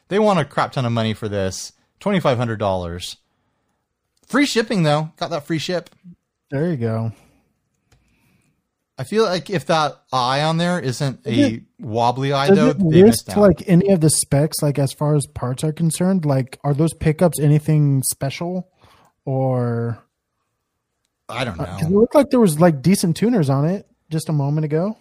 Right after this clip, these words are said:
Speaker 1: Yeah, I don't have the description on it. Yeah, they're locking tuners. It, it's, it's some sort of boutique build. So, yeah, it's gonna be, uh, it's gonna be a good build. I'm sure all the parts are pretty dang good on it. I like the headstock shape on it. There's something really fun about that.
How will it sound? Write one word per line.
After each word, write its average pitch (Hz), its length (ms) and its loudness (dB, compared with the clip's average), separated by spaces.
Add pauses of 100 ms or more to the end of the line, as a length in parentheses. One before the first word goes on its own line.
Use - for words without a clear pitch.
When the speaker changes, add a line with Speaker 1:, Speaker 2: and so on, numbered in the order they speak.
Speaker 1:
Yeah, 117 220 -2
I 120 60 0
don't 151 140 -4
have 147 120 -4
the 139 80 -4
description 110 500 -8
on 95 160 -4
it. 98 180 -6
Yeah, 214 240 0
they're 202 160 0
locking 208 380 0
tuners. 113 340 -4
It, 202 140 0
it's, 196 160 -12
it's 214 180 -10
some 254 140 -6
sort 254 140 -6
of 190 100 -2
boutique 180 420 -8
build. 139 320 -2
So, 123 200 -4
yeah, 139 260 -4
it's 113 180 -8
gonna 165 220 -4
be, 117 480 -6 (500)
uh, 95 640 -4 (240)
it's 120 180 -12
gonna 147 200 -4
be 110 260 -4
a 92 60 -8
good 90 260 -8
build. 98 340 -6
I'm 95 140 -10
sure 117 320 -6
all 104 120 -4
the 104 80 -6
parts 98 320 -8
are 92 140 -12 (220)
pretty 110 220 -10
dang 92 240 -10
good 98 160 -10
on 85 160 -8
it. 78 160 -14 (520)
I 226 120 -4
like 349 220 -6
the 143 80 -6
headstock 123 500 -4
shape - 260 -10
on 78 100 -12
it. 80 120 -18
There's 120 140 -8
something 185 220 -12
really 160 180 -6
fun 190 200 -8
about 123 240 -4
that. 80 280 -12